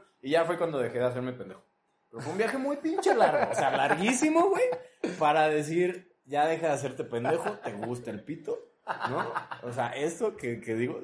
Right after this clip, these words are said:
"Me gusta el pito", ahorita lo digo con orgullo, antes no podía.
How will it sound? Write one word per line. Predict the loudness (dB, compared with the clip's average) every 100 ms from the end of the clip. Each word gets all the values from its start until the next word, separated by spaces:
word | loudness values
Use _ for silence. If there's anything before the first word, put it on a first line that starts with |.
| -4
"Me | -2
gusta | 2 2
el | 2
pito", | -2 -2
ahorita | -2 -2 -2
lo | 0
digo | 0
con | 2 2
orgullo, | 2 2 2 2 0
antes | -8 -10
no | -6
podía. | -6 -6 -10